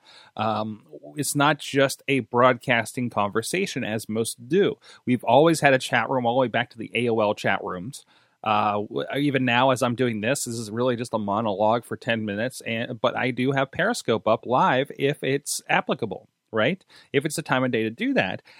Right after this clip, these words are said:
and, and people are watching, and people are, have already been chatting with me as I've been setting up for this this morning, and, um, and then, and that's how you have some interesting conversations start. Even, even as far as, uh, I, I started, uh, uh,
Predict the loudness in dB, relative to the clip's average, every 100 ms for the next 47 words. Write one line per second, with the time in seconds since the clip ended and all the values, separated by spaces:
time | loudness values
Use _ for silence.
0 | -2 2 2 0 -2 0 0 2 4 6
1 | 4 2 -2 -4 -4 0 0 0 -2 -2
2 | -2 -2 2 4 6 4 0 -2 -6 -8
3 | -4 -4 -2 -4 -4 -4 -4 -2 -2 -4
4 | -4 -2 -2 -4 -8 -8 -8 -8 -10 -12
5 | -6 -6 -4 -8 -10 -20 -20 -6 0 2
6 | 2 4 6 4 2 -8 _ _ _ _
7 | _ _ _ _ 0 0 0 0 0 2
8 | 2 4 2 0 -4 -4 -8 -2 -2 -2
9 | -4 -6 -8 -10 -8 -10 _ _ _ -2
10 | 2 2 0 -2 2 2 2 6 6 8
11 | 4 2 0 -2 -6 0 2 4 2 2
12 | 2 2 0 2 2 2 0 -2 -4 -4
13 | -4 -6